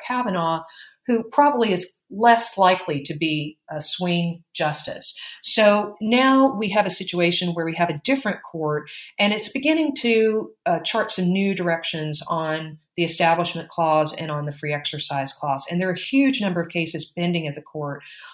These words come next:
on church state issues right now. I think on the Establishment Clause, one of the things I'm concerned about is giving government more latitude to become involved in religious expression, in sponsoring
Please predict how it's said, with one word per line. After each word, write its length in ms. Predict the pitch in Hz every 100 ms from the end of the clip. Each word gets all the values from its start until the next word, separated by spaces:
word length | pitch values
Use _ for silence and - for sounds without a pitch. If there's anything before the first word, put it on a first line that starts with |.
| -
on 140 | 160
church 240 | 156 160 160
state 220 | 160 151
issues 440 | 151 151 151 147
right 220 | 147 139 143
now. 380 | 156 143 139 - - - - -
I 100 | 233
think 260 | 240 349 349 _ -
on 100 | 233
the 60 |
Establishment 440 | 240 277 320 - 196
Clause, 240 | 190 170
one 120 | 208
of 80 | 226
the 60 | 220
things 220 | 208 175
I'm 140 | 170
concerned 500 | 170 165 - 185 180
about 360 | 175 156 147 151
is 140 | 170 165
giving 340 | 226 226 202
government 380 | 180 180 170 156 -
more 400 | 175 196 196 190
latitude 840 | 175 170 165 156 - 151 143 143
to 140 | 151
become 480 | 170 165 - 185 180 175
involved 720 | 170 151 156 156 151 151 151
in 320 | - 165 156 156
religious 600 | 160 156 156 151 - -
expression, 720 | 147 - - - 151 143 139 -
in 120 | 156
sponsoring 960 | 151 - - 170 165 170 - 143 135